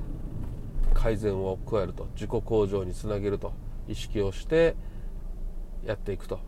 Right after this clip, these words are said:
いうことが必要なんだなっていうふうに改めて思いました。まあ、そういうことで、非常に昨日の伸び、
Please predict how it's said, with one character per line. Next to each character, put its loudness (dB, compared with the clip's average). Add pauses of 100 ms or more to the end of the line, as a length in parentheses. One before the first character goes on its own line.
い -2
う -2
こ -2
と -2
が -2
必 -6
要 2
な 0
ん -4
だ -2
な 2
っ -6
て -4
い 4
う 2
ふ -2
う 2
に 2
改 4
め 0
て -6
思 -2
い -2
ま -4
し -8
た。 -2 (720)
ま 4
あ、 4
そ 4
う 8
い 8
う -2
こ 4
と 0
で、 8
非 -2
常 6
に 0
昨 0
日 0 (140)
の 2
伸 2
び、 -2